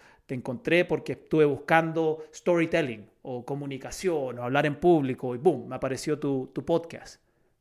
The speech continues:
Pero la gente se queda por la relación. Entonces, llegan por el contenido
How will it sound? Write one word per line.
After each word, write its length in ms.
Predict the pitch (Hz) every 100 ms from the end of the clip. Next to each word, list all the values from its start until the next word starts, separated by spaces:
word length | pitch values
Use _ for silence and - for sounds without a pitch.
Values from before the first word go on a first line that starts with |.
| _ _ _ _ _ _ _ -
Pero 160 | 160
la 100 | 156
gente 360 | - 185 190 -
se 360 | - 151 139 -
queda 640 | 226 269 156 120 143 _ _ _ _ _ _ _ _ _ _ _ _ _ _
por 160 | 147 135
la 140 | 127
relación. 580 | 117 113 - - - _ _ _ _ _ _ _ _ _ _ _ _ _ _ _
Entonces, 380 | - 165 180 139
llegan 380 | 208 277 277 269
por 120 | 220
el 140 | 196
contenido 680 | 190 175 - 170 175 107